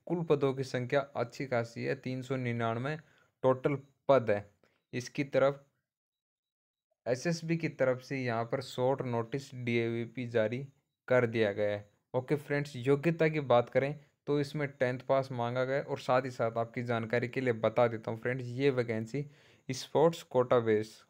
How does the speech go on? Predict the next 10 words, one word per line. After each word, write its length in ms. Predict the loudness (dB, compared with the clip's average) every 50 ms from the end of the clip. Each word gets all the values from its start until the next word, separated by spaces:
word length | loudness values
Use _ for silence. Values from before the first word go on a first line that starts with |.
| _ -2
होने 220 | 0 0 2 2
वाली 300 | 4 2 2 0 -2 -4
है। 140 | -6 -8 -8 _ _ _ _ _ -10
जिसके 320 | -8 -8 -6 0 0 0 2
पास 280 | 4 4 2 2 2 -2
भी 220 | -4 -4 -4 -4 -6 -10 _ _ _ _ _ _ _ -8
खेल 260 | -2 0 0 0 0 0
सर्टिफिकेट 720 | 0 0 0 0 -2 -4 -4 -4 -4 -2 -2 0 0 0
है 260 | 0 0 -2 -4 -8 _ _ _ _ _ _ _ _ -10
वो 460 | -6 0 2 2 2 2 0 -4